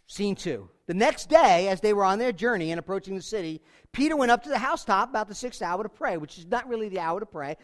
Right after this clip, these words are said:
but he's going up there to converse with, with Jesus. And he became hungry, and he wanted something to eat. But while they were preparing it, he fell into a trance and saw the heavens open up and something like a great sheet descending,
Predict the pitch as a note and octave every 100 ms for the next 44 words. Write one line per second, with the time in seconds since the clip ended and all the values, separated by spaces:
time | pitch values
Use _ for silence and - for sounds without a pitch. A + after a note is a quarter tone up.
0 | _ - E3+ A3 G#3+ G3+ F3 F#3 E3+ D3+
1 | E3 C#3+ D#3 - D3 - _ - D#3 A#2
2 | D3+ A#2 F#2+ - _ _ C3+ G#3 G3+ -
3 | D#4 D4+ B3 A3 G#3 C#4+ C4+ _ _ _
4 | _ _ F#3+ G3+ F#3+ G3 G#3+ G#3+ G3 G#3
5 | A3+ C4+ G#3+ - _ _ _ _ _ F3
6 | G3 B3 C4 C4 B3 A3+ - A#3 - D#4+
7 | E4 A#3+ G#3 A3+ - F#3+ G3 G3 G#3+ G#3+
8 | - C#4 G#3+ F#3+ F#3+ - A#3+ C4+ C4+ A#3
9 | G#3 F3 G3+ - A#3+ F3 G#3 _ _ -
10 | F#3 G3+ - E4+ E4 D4+ B3+ G3 E3+ D3
11 | B3 D#4 D4+ - - C#4+ C#4 A3+ G#3 -
12 | - C#4+ C#4+ G3+ F3+ G3+